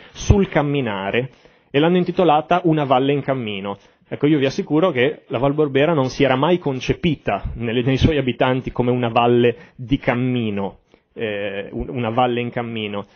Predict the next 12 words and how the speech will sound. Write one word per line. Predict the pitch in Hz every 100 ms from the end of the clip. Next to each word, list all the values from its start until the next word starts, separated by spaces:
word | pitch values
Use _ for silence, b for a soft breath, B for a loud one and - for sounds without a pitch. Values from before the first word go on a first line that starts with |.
| b b b
E, | 131 110 101 92 90 95 - - -
e | 156
questa | 185 214
cosa | 226
è | 165
interessante | 151 151 143 - 123 110 120
perché | 120
vuol | 131 139
dire | 160 139
che | 123
appunto | - 147 127 117 - B B
la, | 123 120 123